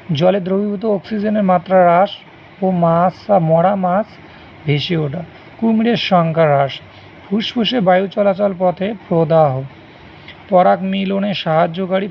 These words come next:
পতঙ্গের সংখ্যা হ্রাস। নেক্সট, ভারতবর্ষের বিভিন্ন শহরে ক্রমবর্ধমান জনসংখ্যা ভূগর্ভস্থ জলের সংকট তৈরি করছে। তোমার অভিজ্ঞতার ভিত্তিতে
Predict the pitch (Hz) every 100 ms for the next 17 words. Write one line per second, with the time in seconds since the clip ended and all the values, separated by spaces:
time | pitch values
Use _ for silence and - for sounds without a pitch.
0 | 165 160 165 165 165 180 - 165 147 170
1 | 147 143 131 - - - - - - _
2 | - - - - - - - - 165 139
3 | 127 120 151 220 214 247 - 269 247 190
4 | 190 233 240 214 214 202 220 196 180 208
5 | - - - - 202 247 247 220 226 262
6 | 208 190 202 208 220 208 208 151 170 208
7 | 226 220 - 226 170 180 185 190 - -
8 | 165 151 196 - 151 151 143 143 - 190
9 | - - - - - - 160 156 160 160
10 | 156 165 190 214 214 190 170 180 - 214
11 | 175 202 202